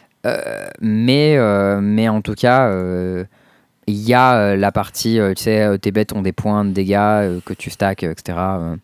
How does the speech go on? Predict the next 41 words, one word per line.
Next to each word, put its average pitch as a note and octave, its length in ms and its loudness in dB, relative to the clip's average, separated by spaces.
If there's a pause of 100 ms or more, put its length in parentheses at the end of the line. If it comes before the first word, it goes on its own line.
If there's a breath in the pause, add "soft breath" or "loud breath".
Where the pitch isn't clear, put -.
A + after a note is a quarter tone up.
(500 soft breath)
pas G2+ 80 0
comme G2 160 0
l'endurance F#2 300 0
qui F#2+ 100 -4
remonte F2+ 160 -2
à - 20 -4
la E2+ 60 -6
fin F#2 80 -6
du E2+ 80 -4
tour, A2+ 180 -2
quoi. G#2 160 -4 (1300 soft breath)
Mais, A2+ 260 4
euh, G#2 140 4
ouais, A2+ 160 4 (140)
en - 40 0
tout - 80 -4
cas, D#3+ 120 2
première D#3+ 320 4
impression, D#3+ 680 0 (520 loud breath)
euh, G#2 260 4
assez C3+ 340 2
négative, D#3 600 4
en C3 120 0
fait, B2+ 260 -2
ch-, - 200 -10
sur - 280 -6
l'Orcana. A#2 480 0
J'ai C3 100 -2
trouvé A2 300 -2
qu'il - 180 -4
y - 20 2
avait F#2 140 0
très - 260 -4
peu D3 160 -2
d'originalité, A2 720 0
un G#2+ 80 -4
peu G#2+ 100 -6
comme G#2 120 -4
tu G2 120 -6
l'as F#2+ 100 0
dit. F#2+ 200 -6